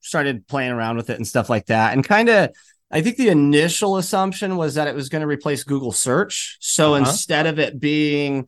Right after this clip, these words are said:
Speaker 1: you know, having to comb through all the data in Google when you're searching for an answer, you could kinda just get your answer quicker. So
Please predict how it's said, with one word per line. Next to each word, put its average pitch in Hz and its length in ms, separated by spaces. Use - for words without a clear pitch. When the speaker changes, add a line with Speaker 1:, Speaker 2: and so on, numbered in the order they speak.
Speaker 1:
you 139 100
know, 139 120
having 139 260
to 131 60
comb 143 200
through 147 140
all 139 80
the 123 80
data 131 260
in 120 140
Google 120 480
when 120 100
you're 113 160
searching 123 380
for 120 160
an 113 80
answer, 135 400
you 117 160
could 104 180
kinda 113 220
just 104 240
get 110 180
your 107 160
answer 95 320
quicker. 90 400
So 101 400